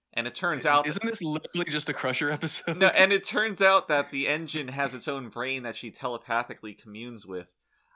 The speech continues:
Speaker 1: Um, but it turns out that she is actually trapped within Geordi's psyche, and he en-, envisions himself
Speaker 2: <laughs>
Speaker 1: as the engine of the Enterprise.
Speaker 2: <laughs>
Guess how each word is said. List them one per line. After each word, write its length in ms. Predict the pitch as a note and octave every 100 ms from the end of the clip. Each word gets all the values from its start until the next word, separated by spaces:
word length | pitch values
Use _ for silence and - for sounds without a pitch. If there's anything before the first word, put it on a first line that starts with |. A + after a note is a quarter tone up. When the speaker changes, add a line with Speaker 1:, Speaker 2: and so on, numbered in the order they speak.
| _ -
Speaker 1:
Um, 420 | G#2 G2+ F#2 F#2
but 160 | B2+ B2
it 120 | -
turns 360 | - F3+ C#3+
out 340 | C3 C3+ A2 - _ _ _ _
that 340 | A2+ A2 F#2+
she 240 | - - C3
is 140 | G#2+ G#2
actually 480 | A2+ B2 - A#2 G#2
trapped 420 | - A#2 A2 -
within 240 | G#2+ A2
Geordi's 480 | G2 F#2+ G#2+ G#2 G2
psyche, 480 | - G#2 G#2 - F#2
and 100 | F2+
he 120 | G#2+
en-, 240 | G2+ F#2+ F#2
envisions 560 | G2 F#2 A#2+ A2+ G#2+ F#2
himself 480 | F#2+ F2+ G#2 F#2+ F#2 D#3+ C#3
Speaker 2:
<laughs> 220 | - C#3
Speaker 1:
as 360 | A#2+ B2+ C3+ -
the 160 | A#2+
engine 480 | A2 B2 G2+ G2+ F2+ D#3 D3+ -
of 240 | - B2+ -
the 160 | C3+
Enterprise. 800 | C#3 F3 B2+ F#3+ - C#3+ - D3 - E3 - - E3+ - _
Speaker 2:
<laughs> 80 | _